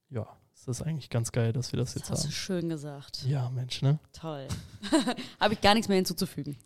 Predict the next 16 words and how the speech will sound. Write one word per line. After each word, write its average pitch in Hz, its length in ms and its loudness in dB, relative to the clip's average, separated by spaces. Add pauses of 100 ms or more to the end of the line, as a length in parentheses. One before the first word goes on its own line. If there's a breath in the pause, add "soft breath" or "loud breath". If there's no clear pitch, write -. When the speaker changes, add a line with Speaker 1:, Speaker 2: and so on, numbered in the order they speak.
(140)
Speaker 1:
Wunderbar. 117 580 10 (880 soft breath)
Alles 123 300 6
klärchen. 131 500 8 (160)
Dann, 117 360 8
ähm, 117 540 10 (380)
sind 120 280 4
wir 120 60 8
durch 131 300 8
für 131 160 8
heute. 135 420 8 (1040 soft breath)
Nächste 120 380 6
Woche 123 440 10 (180)
hören 120 200 10
wir 117 60 10
uns 117 180 4
wieder. 135 320 10